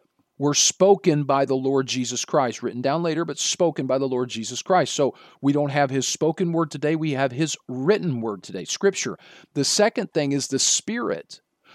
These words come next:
We, we have the spiritual presence of Christ in our spirit. It, it's the Spirit of God. It's the Holy Spirit. It's the Spirit of Christ.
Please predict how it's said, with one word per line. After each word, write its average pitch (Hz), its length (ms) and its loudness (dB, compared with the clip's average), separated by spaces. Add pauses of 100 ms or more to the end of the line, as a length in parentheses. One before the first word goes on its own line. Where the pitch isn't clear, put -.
(200)
We, 175 300 0 (180)
we 175 280 0
have 233 260 2
the 165 100 4
spiritual 208 800 0
presence 170 540 -4
of 160 120 -6
Christ 143 560 -2
in 160 280 2
our 165 320 -2
spirit. 87 500 -8
It, 143 240 -4
it's 156 220 2
the 127 100 -6
Spirit 196 400 4
of 165 140 -2
God. 165 260 4
It's - 140 -4
the 117 60 -12
Holy 180 340 0
Spirit. 165 320 0
It's 151 160 -4
the 208 80 -8
Spirit 160 400 0
of 151 100 -4
Christ. 180 640 -2